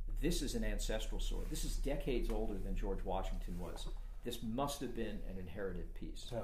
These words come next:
Speaker 2: that's exciting. So that's
Speaker 1: Whose it was, I don't know.
Speaker 2: <clears throat> And this is the first time you've published this, or,
Speaker 1: It's the
Speaker 2: or
Speaker 1: first
Speaker 2: is
Speaker 1: time
Speaker 2: this an old
Speaker 1: anybody's
Speaker 2: one?
Speaker 1: published it because,
Speaker 2: Yeah.
Speaker 1: uh, other people who have written about this sword have regurgitated the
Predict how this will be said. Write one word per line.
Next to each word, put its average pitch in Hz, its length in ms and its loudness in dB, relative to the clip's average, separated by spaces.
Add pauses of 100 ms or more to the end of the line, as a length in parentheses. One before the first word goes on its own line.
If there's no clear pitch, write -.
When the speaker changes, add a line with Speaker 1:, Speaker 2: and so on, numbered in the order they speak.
Speaker 2:
that's 110 200 0
exciting. - 420 -2 (400)
So 175 120 4
that's 190 100 12
Speaker 1:
Whose 170 140 6
it 147 80 4
was, 165 320 8 (100)
I 127 80 6
don't 120 220 0
know. 90 160 -4
Speaker 2:
<clears throat> - 100 -6
And 165 140 10
this 180 140 8
is 160 100 2
the 143 80 2
first 165 280 12
time 139 260 12
you've 123 180 2
published 104 420 8
this, - 320 -4
or, 98 140 0
Speaker 1:
It's 107 140 -2
the 139 40 8
Speaker 2:
or 123 80 12
Speaker 1:
first 131 80 10
Speaker 2:
is - 40 4
Speaker 1:
time 156 120 6
Speaker 2:
this 151 80 8
an 123 60 8
old 117 100 8
Speaker 1:
anybody's 113 180 6
Speaker 2:
one? - 60 -4
Speaker 1:
published 117 340 4
it 120 120 -2
because, 113 340 -2 (240)
Speaker 2:
Yeah. 101 500 -4 (360)
Speaker 1:
uh, 127 260 0
other 170 200 8
people 165 320 4
who 143 80 4
have 120 180 4
written 135 220 2
about 139 260 4
this 139 160 2
sword 127 260 2
have 107 280 2 (920)
regurgitated 117 920 2
the 104 240 2